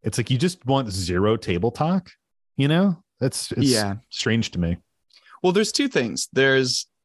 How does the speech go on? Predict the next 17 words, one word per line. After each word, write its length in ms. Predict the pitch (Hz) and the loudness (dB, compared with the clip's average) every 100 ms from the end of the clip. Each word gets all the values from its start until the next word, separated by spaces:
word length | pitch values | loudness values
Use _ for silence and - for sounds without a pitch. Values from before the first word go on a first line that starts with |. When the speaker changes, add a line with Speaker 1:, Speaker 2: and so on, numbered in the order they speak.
| _ | _
Speaker 2:
there's 220 | 123 120 | 0 2
complaining 680 | - 123 - 165 180 175 170 | 2 0 2 2 4 4 2
as 340 | - 123 143 139 | 2 2 2 -2
politics 760 | - 113 110 - 104 - - | -2 -2 -2 0 -2 0 -2
and 160 | 107 104 | -2 -2
complaining 500 | 104 101 123 113 104 | -2 0 0 2 0
about 500 | 104 95 101 104 - | -2 -2 0 0 -2
politics. 720 | - 101 - - - - - - | -4 -4 -4 -4 -4 -4 -8 -2
And 280 | 123 123 123 | 0 2 2
I'm 100 | 143 | 2
not 140 | 202 | 0
really 180 | 135 135 | 2 2
sure 240 | 127 143 139 | 2 0 0
that 140 | 143 | 0
we're 80 | 131 | 0
getting 360 | 139 143 143 | 0 0 -2
the 140 | 131 | -4